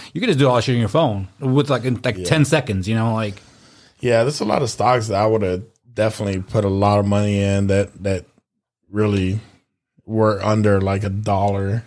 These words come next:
Speaker 1: Yeah.
Speaker 2: where they would be, like, they're literally, like, thirty dollars now.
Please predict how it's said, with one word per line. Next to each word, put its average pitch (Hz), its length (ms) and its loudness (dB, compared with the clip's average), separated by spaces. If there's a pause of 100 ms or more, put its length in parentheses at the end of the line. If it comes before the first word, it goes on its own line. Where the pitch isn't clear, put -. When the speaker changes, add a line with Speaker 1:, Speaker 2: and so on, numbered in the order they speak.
(120)
Speaker 1:
Yeah. 107 200 2
Speaker 2:
where 110 120 4
they 107 220 2
would 107 200 0
be, 107 280 2
like, 101 360 -4
they're 113 520 -2
literally, 104 600 -2
like, 98 360 -4
thirty 98 280 0
dollars 92 420 -4
now. 95 340 -4